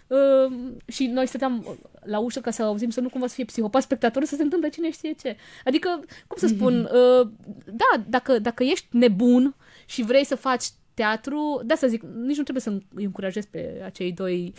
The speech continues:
Speaker 1: tineri, <laughs> pentru că dacă ei vor să o facă, o să o facă oricum și nu cred că o să-i intereseze că eu le spun că nu se poate sau că... Mie mi-a plăcut foarte mult, uh, drumul, e așa, cum să zic, ca un roller coaster, știi? Adică m-am dus, m-am dat cu capul de toți pereții, mi-au, am sărit scântei,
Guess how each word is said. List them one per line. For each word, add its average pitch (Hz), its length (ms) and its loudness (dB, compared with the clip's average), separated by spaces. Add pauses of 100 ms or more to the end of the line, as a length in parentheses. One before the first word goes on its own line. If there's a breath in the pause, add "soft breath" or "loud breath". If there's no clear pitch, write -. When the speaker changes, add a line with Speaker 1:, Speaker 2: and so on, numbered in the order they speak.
(420 loud breath)
Speaker 1:
tineri, 262 400 4
<laughs> - 20 4
pentru 349 140 4
că 311 80 0
dacă 277 200 0
ei 285 260 4
vor 226 160 0
să - 80 -4
o - 20 -2
facă, 339 300 0
o 403 40 2
să - 100 -6
o - 20 -6
facă 403 240 -2
oricum 220 460 0
și 254 200 -8
nu 262 200 -4
cred 233 180 -2
că - 80 -6
o - 20 -6
să-i 208 180 -2
intereseze 202 760 -4
că 202 120 -6
eu 202 120 -2
le 190 80 -2
spun 214 280 -4
că 202 100 -6
nu 196 120 -2
se 180 140 -4
poate 220 280 -4
sau 196 200 -6
că... 196 160 -8 (520 loud breath)
Mie 285 160 4
mi-a 339 100 2
plăcut 320 220 -2
foarte 277 200 -6
mult, 190 240 -6
uh, 190 200 -6
drumul, 196 220 -8
e 214 40 -6
așa, 233 260 -8 (220)
cum 254 120 -10
să 240 100 -6
zic, 196 220 -6
ca 240 140 -2
un 247 520 -2 (320 loud breath)
roller 233 300 2
coaster, 208 360 -8
știi? - 160 -8
Adică 277 260 -2
m-am 262 140 0
dus, 349 140 0
m-am 254 120 2
dat 294 100 0
cu 277 60 -4
capul 262 220 -4
de 233 60 -4
toți 277 220 0
pereții, 247 400 -4
mi-au, 226 160 0
am 226 520 -2
sărit 294 200 4
scântei, 311 760 0